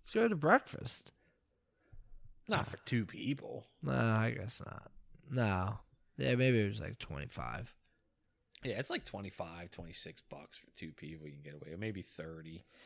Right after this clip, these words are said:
Speaker 1: Yeah, but the thing is, you got five kids in my household. You go out for breakfast, it's like
Speaker 2: Yeah.
Speaker 1: a hundred dollar bill.
Speaker 2: Yeah, when you start going out for breakfast with more people,
Speaker 1: <clears throat>
Speaker 2: then it gets more. But even hundred bucks for,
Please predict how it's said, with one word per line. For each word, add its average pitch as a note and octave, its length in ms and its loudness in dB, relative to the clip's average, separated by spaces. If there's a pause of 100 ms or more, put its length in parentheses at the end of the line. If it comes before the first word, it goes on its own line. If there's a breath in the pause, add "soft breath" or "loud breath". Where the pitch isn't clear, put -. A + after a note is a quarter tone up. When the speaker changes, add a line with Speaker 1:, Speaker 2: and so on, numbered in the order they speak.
Speaker 1:
Yeah, C#3 140 8
but A2+ 140 4
the - 60 -6
thing C3 140 6
is, A#2+ 120 4
you C#3 60 0
got D#3+ 160 6
five A#2 360 8
kids A#2+ 200 10
in G#2 60 6
my F2 140 8
household. F2+ 460 4
You A2+ 140 6
go A#2 80 12
out G#2 220 12
for - 100 -4
breakfast, G2+ 540 6
it's A2 100 -2
like F#2 80 6
Speaker 2:
Yeah. C3 140 12
Speaker 1:
a - 40 10
hundred G2+ 180 6
dollar F#2+ 240 4
bill. F#2 360 2
Speaker 2:
Yeah, A#2 160 8
when G#2+ 160 2
you G#2 60 -2
start G#2 260 2
going G2 140 0
out F#2 100 0
for - 80 -14
breakfast F2+ 380 -4
with - 160 -12
more A2 360 4
people, B2+ 280 6
Speaker 1:
<clears throat> D#3+ 240 12
Speaker 2:
then A#2+ 160 8
it G2 80 0
gets - 280 -8
more. D2+ 220 -12
But - 120 2
even E3+ 160 4
hundred A#2 340 6
bucks F2+ 320 -6
for, E2 140 -10